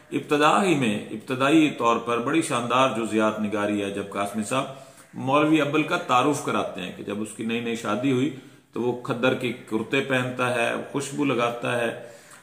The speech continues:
खुशाबी, अ, जो चीज़ें हैं, खुशाब की मखसूस लट्ठे की, वो इस्तेमाल करता है, शानदार जूते पहनता है, खुश रहता है, नसवार की पुड़िया उसके पास जब वो चाहे तो। यानी चूंकि कासमी साहब का कमाल ये है कि वो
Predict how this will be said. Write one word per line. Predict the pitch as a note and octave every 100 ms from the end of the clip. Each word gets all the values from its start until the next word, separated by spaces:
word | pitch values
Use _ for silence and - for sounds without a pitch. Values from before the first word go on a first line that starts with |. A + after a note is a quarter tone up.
| -
खुशाबी, | A#2+ B2 B2+ C3+ D3+ A#2
अ, | G2+ A2
जो | G#2 G#2+ G2 A2 G#2+
चीज़ें | G#2+ A#2+ A2+ C3
हैं, | B2+ A2+ A2 - - - -
खुशाब | A2+ B2 A2+ A2+
की | -
मखसूस | A#2 A2+ - C#3 C3+ C3+
लट्ठे | A#2 - C3
की, | B2+ A2+
वो | A#2 C#3
इस्तेमाल | C3+ B2+ B2+ A#2+
करता | A2+ A2 - A2
है, | A2
शानदार | - A#2+ B2 A#2+ G#2+
जूते | A#2 - B2
पहनता | A#2 A2 G#2+ G#2+
है, | G#2+
खुश | G#2+ F3 - C#3
रहता | A2+ - A2
है, | A2 A#2
नसवार | A#2+ C3+ D3+ D3+
की | C#3+
पुड़िया | C#3 C3+ C3
उसके | A#2 -
पास | A2 A#2 A#2 - - - - -
जब | A2+ A#2
वो | B2
चाहे | B2+ D#3 E3+
तो। | B2 G2+ G2
यानी | A#2+ E3+ G3 - -
चूंकि | C#3+ F3 F#3 F#3+ - - - -
कासमी | C3+ F#3 F#3+
साहब | G3 -
का |
कमाल | G3 F3+ D#3+ F3+ F#3+
ये | F3+ D#3
है | C3+ C#3+ D3
कि |
वो | D3+ D3 F3 G#3